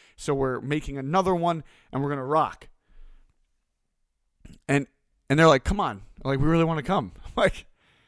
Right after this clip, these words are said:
"What?" Hey, like, I'm telling, like, we're telling you,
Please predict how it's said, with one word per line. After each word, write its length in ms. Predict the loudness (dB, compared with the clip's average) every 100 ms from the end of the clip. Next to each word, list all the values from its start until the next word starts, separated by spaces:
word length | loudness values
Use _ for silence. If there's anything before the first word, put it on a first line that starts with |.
| _ _ 0
"What?" 360 | 2 2 0 -16 _ _ _ -6
Hey, 140 | 0
like, 300 | 2 0 -2 _ _
I'm 200 | -2 -2
telling, 280 | -2 -4 -2
like, 140 | -4
we're 120 | -6 -2
telling 340 | 2 2 2
you, 160 | -8